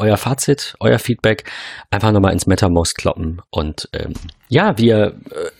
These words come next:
würde ich sagen, hören uns nächste Woche und dann berichte ich mal ein bisschen, was in meiner Tasche ist und was auf meinem iPhone, ähm, Priorität hat.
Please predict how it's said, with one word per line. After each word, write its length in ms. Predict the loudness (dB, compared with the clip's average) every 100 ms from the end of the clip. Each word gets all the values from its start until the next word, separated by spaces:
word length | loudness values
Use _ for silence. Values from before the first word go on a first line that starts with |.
| -4
würde 220 | 0 2
ich 60 | 4
sagen, 480 | 2 2 0 -4
hören 240 | -2 0 2
uns 160 | 2
nächste 280 | 0 0 0
Woche 380 | -2 2 2 2
und 220 | 0 0
dann 340 | 0 0 -2 -2
berichte 320 | -2 0 0
ich 140 | 0
mal 80 | 2
ein 80 | 0
bisschen, 400 | 0 2 0 -2 -10 -16 -10 -4
was 160 | 0
in 100 | 4 4
meiner 300 | 4 4 2
Tasche 300 | 0 0 0
ist 220 | 0 -2
und 180 | -2 -2
was 160 | -2
auf 220 | -2 -4 0
meinem 260 | 2 2
iPhone, 560 | 2 0 2 0 0 -6 -18 -20 -20 _
ähm, 460 | 0 0 0 -4 -12
Priorität 560 | -4 0 0 -2 -2 -4
hat. 160 | -10